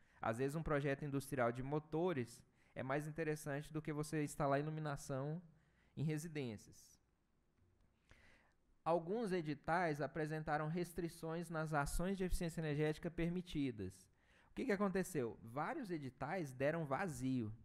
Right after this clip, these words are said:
Muitas empresas de alguns grupos, que eu não vou nomear aqui, apresentaram editais sem projeto. Nenhum projeto conseguia ganhar o edital. Então, você tinha lá um recurso de dois, três milhões de reais,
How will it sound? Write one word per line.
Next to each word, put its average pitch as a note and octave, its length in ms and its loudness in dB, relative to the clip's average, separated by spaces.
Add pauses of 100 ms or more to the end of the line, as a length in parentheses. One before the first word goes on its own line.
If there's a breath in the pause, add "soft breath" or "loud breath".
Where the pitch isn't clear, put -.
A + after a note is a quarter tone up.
(680 soft breath)
Muitas F3 440 -2
empresas D3+ 580 -2 (200)
de B2 80 -2
alguns B2+ 380 2
grupos, C#3 460 0
que - 80 -4
eu B2 60 0
não A2+ 100 -2
vou A#2 160 2
nomear A#2+ 400 0
aqui, F3 400 -2 (520 soft breath)
apresentaram D#3+ 720 4
editais D#3+ 540 2
sem F#3 220 -4
projeto. F3+ 500 2
Nenhum G3 240 -2
projeto E3 500 2
conseguia E3+ 580 0
ganhar D#3 360 2
o D#3+ 140 4
edital. B2+ 720 2
Então, B2+ 240 2
você D#3+ 260 2
tinha D3+ 240 -2
lá C#3 140 2
um C3+ 100 0
recurso C3 520 2
de A#2 340 0 (120)
dois, C#3+ 500 4
três B2 320 0
milhões B2 640 -2
de B2+ 160 -6
reais, D3+ 600 -2